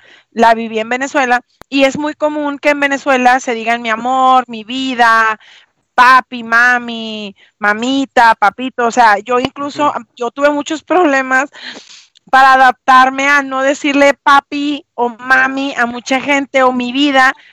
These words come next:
Speaker 1: porque, pues, imagínate, o sea, imagínate que, no sé, voy a poner un ejemplo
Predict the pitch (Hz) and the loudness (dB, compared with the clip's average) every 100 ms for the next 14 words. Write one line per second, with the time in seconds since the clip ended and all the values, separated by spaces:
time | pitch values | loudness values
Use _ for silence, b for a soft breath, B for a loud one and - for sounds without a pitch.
0 | _ 240 233 220 208 202 226 202 302 359 | _ -4 -2 -6 -10 -10 -6 -2 0 -2
1 | 262 226 214 220 220 240 254 302 277 277 | -2 -6 -6 -6 -4 -2 -2 -4 -2 2
2 | 247 202 B B B _ 226 220 294 269 | 2 0 B B B _ -4 0 2 4
3 | 226 226 262 262 269 277 247 262 | 2 2 0 -4 -4 -6 -4 -2